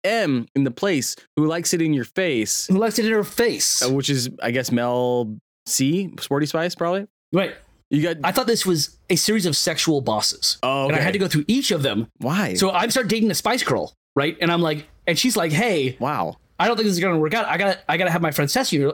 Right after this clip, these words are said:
Speaker 2: And you're like, "Okay." So I go out to coffee with them and, like, find out, like, are we
Speaker 1: Right.
Speaker 2: compatible? She's like, "No, you have to have sex with each
Speaker 1: Oh,
Speaker 2: of them."
Speaker 1: dear God.
Speaker 2: Successfully.
Speaker 1: What a weird,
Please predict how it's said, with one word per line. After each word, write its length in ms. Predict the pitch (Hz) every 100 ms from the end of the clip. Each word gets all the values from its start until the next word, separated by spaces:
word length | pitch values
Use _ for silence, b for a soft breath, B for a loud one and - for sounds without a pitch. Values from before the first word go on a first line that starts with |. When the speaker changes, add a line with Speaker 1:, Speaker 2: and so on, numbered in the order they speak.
| -
Speaker 2:
And 80 | 156
you're 100 | 147
like, 140 | 151
"Okay." 220 | 226 214
So 120 | -
I 40 | 185
go 160 | 175
out 220 | 170 147 -
to 60 | 139
coffee 240 | 170 165
with 80 | 165
them 160 | 175 165
and, 100 | 135
like, 160 | 120 -
find 200 | 156 156
out, 120 | 147
like, 120 | 123
are 60 | 113
we 40 | 135
Speaker 1:
Right. 60 |
Speaker 2:
compatible? 460 | 135 139 151 170 170 B B
She's 120 | 190
like, 120 | 185
"No, 160 | 175 202
you 160 | 165 180
have 120 | 180
to 60 | 185
have 120 | 165
sex 220 | - 160
with 120 | 135 -
each 220 | 208 208
Speaker 1:
Oh, 60 | -
Speaker 2:
of 60 | 104
them." 80 |
Speaker 1:
dear 160 | 147 156
God. 360 | 98 107 147 92
Speaker 2:
Successfully. 840 | 190 - 233 233 - 123 98 98 -
Speaker 1:
What 120 | 151
a 60 | 135
weird, 540 | 107 113 131 147 139